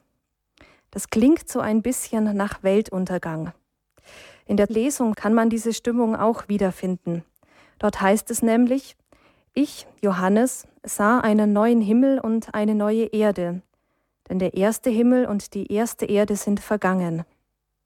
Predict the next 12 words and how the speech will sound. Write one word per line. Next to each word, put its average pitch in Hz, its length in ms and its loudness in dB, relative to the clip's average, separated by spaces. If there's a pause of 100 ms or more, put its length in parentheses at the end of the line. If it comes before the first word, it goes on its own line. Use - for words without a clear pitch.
(460)
Es - 120 -16
ist - 180 -4
eine 190 200 2
Stelle 226 360 2
aus 196 160 0
der - 160 -4
Offenbarung 208 640 2
des 208 160 -6
Johannes, 202 560 0
die 208 180 -4
auch 214 220 -2
gerne 214 340 2